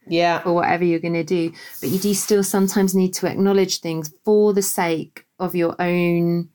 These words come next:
Speaker 2: heart and for the sake of relationship with other people. So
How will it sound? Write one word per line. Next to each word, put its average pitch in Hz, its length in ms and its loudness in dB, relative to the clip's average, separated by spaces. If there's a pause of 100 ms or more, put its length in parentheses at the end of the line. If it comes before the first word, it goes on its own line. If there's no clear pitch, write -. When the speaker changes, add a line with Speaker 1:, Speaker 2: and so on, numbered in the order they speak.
(460)
Speaker 2:
heart 160 720 0
and 170 180 -2
for 175 180 0
the 175 80 0
sake 170 320 -2
of 165 120 -4
relationship 170 640 -2
with 180 160 -2
other 175 220 -6
people. 220 600 0 (460)
So 185 400 -2